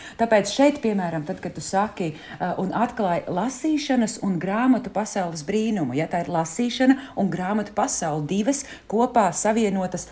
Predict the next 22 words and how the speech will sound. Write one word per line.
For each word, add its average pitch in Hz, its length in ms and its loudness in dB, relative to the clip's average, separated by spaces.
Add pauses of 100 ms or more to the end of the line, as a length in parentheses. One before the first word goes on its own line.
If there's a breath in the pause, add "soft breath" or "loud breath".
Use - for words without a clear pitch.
(120)
apskāvušās 165 800 0
lietas, 208 420 0
ja? 175 140 0 (260 loud breath)
Tas 185 140 -2
pats 233 300 0
šeit 208 280 -2
arī, 180 320 -2
eh, 170 380 -2 (240 loud breath)
un 175 140 -4
šeit 262 240 0
ir 277 60 0
nianse, 180 520 4
ja? 156 80 -2
Jo 185 140 -2
nākamajā 175 480 -2
teikumā 190 360 -4
mēs 147 140 -6
pēc - 120 -16
tam 160 120 -4
palasīsim 160 480 -4
vēlreiz 156 300 -4
kopā, 254 400 0